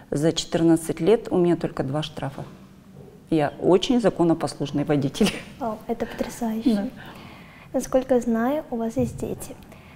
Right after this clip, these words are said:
Speaker 2: Какие самые трогательные моменты вы запомнили в роли родителя?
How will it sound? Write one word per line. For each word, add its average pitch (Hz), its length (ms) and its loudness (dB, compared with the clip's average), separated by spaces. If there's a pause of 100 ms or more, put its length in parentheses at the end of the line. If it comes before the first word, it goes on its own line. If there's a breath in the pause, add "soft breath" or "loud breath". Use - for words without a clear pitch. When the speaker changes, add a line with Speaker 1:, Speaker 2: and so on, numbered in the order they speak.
Speaker 2:
Какие - 360 -2
самые 247 480 0
трогательные 247 580 0
моменты 226 540 0
вы 240 80 0
запомнили 233 520 -2
в 220 80 -4
роли 196 220 0
родителя? 208 580 -4